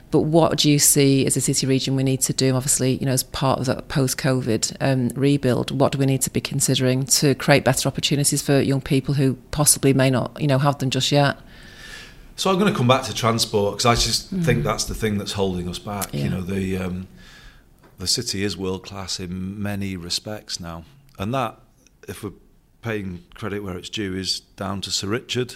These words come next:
Speaker 2: Sir Howard, Peter Smith, who, who we lost, um, i-, in the summer. Um, but also, you know, we've, we've lost that gen-, some of that generation, haven't we now? You know, in terms of, um,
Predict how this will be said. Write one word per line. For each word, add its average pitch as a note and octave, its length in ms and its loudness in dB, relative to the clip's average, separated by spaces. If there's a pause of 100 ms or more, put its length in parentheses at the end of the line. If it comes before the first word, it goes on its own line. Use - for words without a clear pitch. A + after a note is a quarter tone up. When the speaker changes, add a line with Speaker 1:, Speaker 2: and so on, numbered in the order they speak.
Speaker 2:
Sir - 180 -12
Howard, A#2+ 420 -2 (1040)
Peter B2 260 -2
Smith, C3+ 460 2
who, B2 260 6
who A2 120 2
we A2 100 4
lost, - 480 2 (120)
um, G#2+ 520 -4 (240)
i-, A2+ 180 -14
in A2 140 -6
the G#2 100 -4
summer. A#2+ 380 -2 (400)
Um, G#2 680 -6 (800)
but G#2 120 0
also, B2 300 2
you A2 120 6
know, G#2+ 40 2
we've, G#2 260 -2 (140)
we've G#2 180 -4
lost B2+ 280 2
that - 160 -2
gen-, G#2 360 -6
some A#2 220 -6
of F#2+ 80 -6
that G#2+ 160 -8
generation, F#2+ 540 -4
haven't G#2+ 200 -6
we G2+ 120 -4
now? F#2+ 260 -4
You F#2 60 -4
know, F#2+ 100 -4
in F#2 100 -4
terms G2+ 300 -4
of, F#2+ 160 -6 (720)
um, G2 300 -8